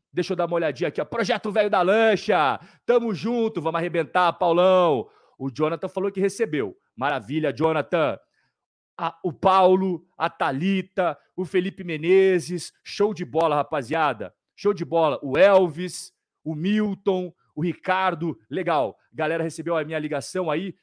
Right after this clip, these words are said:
Vamos entrar de sola nessa parada, então? Vocês estão preparados? Ó, agora, qual que é o nosso combinado?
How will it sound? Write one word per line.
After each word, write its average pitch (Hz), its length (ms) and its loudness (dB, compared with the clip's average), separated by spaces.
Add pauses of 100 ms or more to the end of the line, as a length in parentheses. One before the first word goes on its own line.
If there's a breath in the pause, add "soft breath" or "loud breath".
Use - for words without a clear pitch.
(160)
Vamos 240 220 -2
entrar - 180 0
de - 120 -6
sola 208 200 -2
nessa 196 220 -6
parada, 190 340 -2
então? 185 380 0 (180)
Vocês 180 160 -10
estão 220 180 -4
preparados? 180 540 -2
Ó, 143 180 -2
agora, 139 540 -2 (720)
qual 139 160 -4
que 143 80 -12
é - 20 -10
o - 20 -12
nosso 147 160 -12
combinado? 127 420 -16